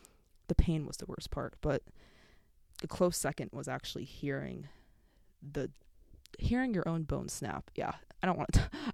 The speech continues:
don't wanna get into it. Um, and it was really bad because my arm was, like, my arm was, like, disfigured and all that, and the pain was unbearable. Like, I'm talking the worst pain I have ever felt in my whole life.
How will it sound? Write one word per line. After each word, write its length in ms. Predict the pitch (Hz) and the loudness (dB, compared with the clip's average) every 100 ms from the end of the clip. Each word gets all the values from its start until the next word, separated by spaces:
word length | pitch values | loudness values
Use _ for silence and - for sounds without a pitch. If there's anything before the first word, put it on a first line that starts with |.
| - | -2
don't 80 | 165 | -2
wanna 160 | 160 | 0
get 140 | 151 151 | -2 -4
into 240 | 147 147 | -4 -4
it. 140 | 147 - - - - - | -4 -8 -18 -20 -20 -8
Um, 560 | 170 170 170 170 170 165 - | -2 2 4 4 2 0 -2
and 240 | 170 170 | 0 2
it 60 | 170 | 2
was 120 | 160 | 4
really 140 | 160 | 6
bad 240 | 151 135 143 | 6 4 2
because 220 | 147 151 | 0 0
my 80 | 151 | 0
arm 200 | 135 139 | 0 0
was, 140 | 147 | -2
like, 240 | 147 - - - - - | -6 -10 -14 -18 -12 -8
my 80 | - | -2
arm 220 | 185 180 | 2 2
was, 180 | 170 - | 0 -2
like, 160 | 175 - | -4 -4
disfigured 520 | - 165 - 180 175 170 | -6 -4 0 4 4 4
and 80 | |
all 160 | 170 160 | 2 0
that, 460 | 160 156 156 156 - | -2 -2 -2 -4 -4
and 320 | 165 160 160 - | -2 -2 -4 -6
the 80 | 160 | 2
pain 400 | - 175 202 196 | 4 4 0 -2
was 400 | 165 156 151 - - - - _ - - _ _ | -2 -4 -6 -10 -20 -20 -20 _ -20 -20 _ _
unbearable. 640 | 202 190 175 170 156 - - - | 4 4 4 2 -2 -8 -10 -2
Like, 180 | 165 - | -2 0
I'm 140 | 170 | -2
talking 480 | 185 185 190 196 180 | 0 -2 -2 0 0
the 160 | 151 156 | -2 -6
worst 440 | 151 165 180 - - | -6 -6 -6 -4 -2
pain 400 | 180 160 160 156 - - | 0 -2 -8 -14 -18 -10
I 120 | 175 | -4
have 140 | 165 160 | -4 -4
ever 220 | - 165 160 | -6 -4 -4
felt 340 | - 151 156 - | -6 -10 -8 -8
in 120 | 156 | -8
my 140 | 151 | -6
whole 320 | 151 - 160 | -8 -4 -2
life. 400 | 147 143 - - | -2 -6 -10 -14